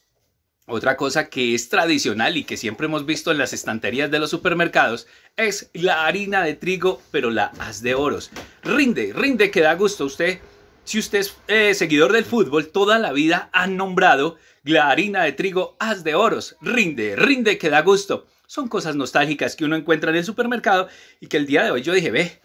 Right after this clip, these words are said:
vamos a ver si algunos o cuantos se acuerdan de eso. Algo que no tenía un buen sabor y que lo promocionaban como que, ay, los niños lo piden a gritos, es la emulsión de Scott, el aceite de hígado de bacalao que se hacía como suplemento.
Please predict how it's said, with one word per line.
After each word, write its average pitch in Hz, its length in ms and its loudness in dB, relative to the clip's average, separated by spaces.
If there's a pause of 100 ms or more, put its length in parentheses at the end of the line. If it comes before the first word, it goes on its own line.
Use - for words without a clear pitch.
vamos 143 300 -4
a 139 60 2
ver 123 120 4
si 165 180 0
algunos 160 440 0
o 139 120 -4
cuantos 127 360 -4
se 165 80 0
acuerdan 147 400 0
de 139 160 2
eso. 151 180 -4 (420)
Algo 214 300 0
que 233 140 -4
no 190 180 -4
tenía 226 400 -2
un 214 100 -4
buen 208 220 -4
sabor 196 480 2 (340)
y 208 120 -4
que 175 160 0
lo 156 120 2
promocionaban 156 760 2
como - 240 -2
que, 139 140 -2
ay, 214 240 2
los 131 200 -2
niños 185 320 0
lo 170 160 -2
piden 190 300 2
a 190 40 2
gritos, 160 480 0 (380)
es 196 200 4
la 156 260 4
emulsión 135 500 0
de 165 100 2
Scott, - 380 0 (560)
el 190 220 4
aceite 214 520 0
de 151 120 2
hígado 160 340 4
de 127 140 4
bacalao 143 580 2
que 139 140 -8
se 131 100 -4
hacía 131 300 -4
como 165 180 -6
suplemento. 127 720 -4